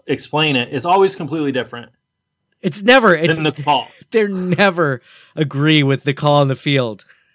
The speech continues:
Speaker 1: It's like, how, how, the announcers, "Oh, how sure are you, Bob?" "Oh, I'm a hundred percent sure." And, "Oh, let's go down to the field." "Oh, no." Like, what? <laughs>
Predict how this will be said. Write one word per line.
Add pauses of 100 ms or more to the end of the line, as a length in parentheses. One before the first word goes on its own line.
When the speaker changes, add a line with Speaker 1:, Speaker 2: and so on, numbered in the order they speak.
(640)
Speaker 1:
It's
like,
how,
how, (240)
the
announcers,
"Oh,
how
sure
are
you,
Bob?"
"Oh,
I'm
a
hundred
percent
sure." (220)
And,
"Oh,
let's
go
down
to
the
field."
"Oh,
no."
Like, (240)
what? (800)
<laughs>